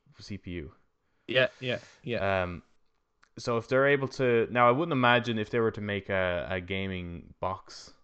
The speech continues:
Speaker 1: of some sort that they would put this in it. But they have the potential of doing it, and it's their own chip.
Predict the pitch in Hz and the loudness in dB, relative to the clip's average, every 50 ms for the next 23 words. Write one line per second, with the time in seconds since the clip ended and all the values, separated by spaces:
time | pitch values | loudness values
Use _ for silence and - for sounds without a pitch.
0 | _ 90 95 - - 92 87 82 - - 78 78 80 - - - - 87 85 - | _ -16 -16 -14 -14 -14 -16 -14 -12 -12 -12 -12 -12 -16 -18 -18 -16 -14 -12 -10
1 | 87 87 85 82 - - - 87 - _ _ _ _ - 95 90 - - - - | -8 -8 -10 -10 -12 -10 -10 -10 -10 _ _ _ _ -12 -12 -10 -12 -14 -18 -18
2 | - - - - - - - - _ _ _ _ _ _ _ _ _ - 87 - | -20 -20 -20 -20 -20 -20 -20 -20 _ _ _ _ _ _ _ _ _ -14 -12 -8
3 | - 92 92 90 101 110 113 117 117 - - - 107 98 95 - - 95 90 95 | -6 -6 -4 -2 0 0 0 -2 -4 -12 -10 -8 -8 -8 -8 -8 -10 -10 -10 -8
4 | 92 90 87 85 - _ _ _ - 101 101 95 - - - - - 85 98 101 | -8 -10 -10 -12 -14 _ _ _ -10 -10 -10 -10 -8 -10 -10 -10 -8 -8 -8 -6
5 | 104 104 98 - - - - - - | -6 -8 -10 -12 -12 -14 -14 -14 -16